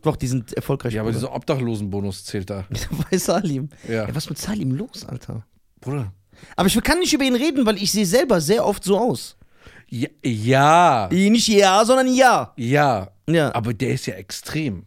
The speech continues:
Speaker 1: Ja, ich bin, aber ich sehe auch oft so
Speaker 2: Also man, kennst du diese Leute, die Farben schmecken?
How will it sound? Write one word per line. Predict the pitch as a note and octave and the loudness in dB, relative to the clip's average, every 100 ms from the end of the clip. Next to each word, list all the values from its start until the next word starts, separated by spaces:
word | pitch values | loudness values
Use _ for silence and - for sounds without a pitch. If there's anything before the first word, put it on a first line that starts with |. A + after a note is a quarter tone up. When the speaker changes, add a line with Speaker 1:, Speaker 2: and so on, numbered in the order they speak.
| - | -4
Speaker 1:
Ja, | D3+ | -2
ich | C#3+ - | -2 -4
bin, | G#3+ | -2
aber | G#3+ F#3 | 0 0
ich | D3 | 0
sehe | G3+ | 0
auch | A#3+ A3 | -2 -2
oft | D#3+ | -6
so | - | -2
Speaker 2:
Also | E3 B2+ E3+ | 0 2 0
man, | D#3 D#3 D#3+ - - | 2 0 0 -4 -4
kennst | A3+ B3 A3 | -2 -2 -6
du | |
diese | F3 D3+ | -6 -2
Leute, | D3+ G3+ F3+ | 0 0 -2
die | C#3 | -4
Farben | - F#3 A3 A3 | -2 0 0 -2
schmecken? | C#3 - A2 - B2+ | -6 -6 -8 -6 -10